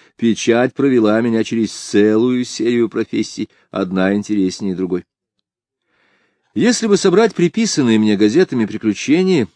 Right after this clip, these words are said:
получилась бы, вероятно, гораздо более занимательная биография,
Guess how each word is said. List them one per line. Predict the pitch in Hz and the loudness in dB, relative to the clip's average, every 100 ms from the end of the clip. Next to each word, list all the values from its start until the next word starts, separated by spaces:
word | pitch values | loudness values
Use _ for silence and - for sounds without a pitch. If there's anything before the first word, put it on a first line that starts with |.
| _ | _
получилась | 117 110 - 113 139 | -6 -6 -6 -4 -4
бы, | 135 139 | -2 0
вероятно, | 120 123 135 - 135 | 4 4 2 -4 -2
гораздо | 120 104 104 107 | 0 0 0 -4
более | 120 135 117 95 | -2 0 2 0
занимательная | 95 95 92 95 - 104 120 | -2 -2 -2 -4 -6 -10 -8
биография, | 113 113 110 104 104 | -6 -4 -4 -6 -8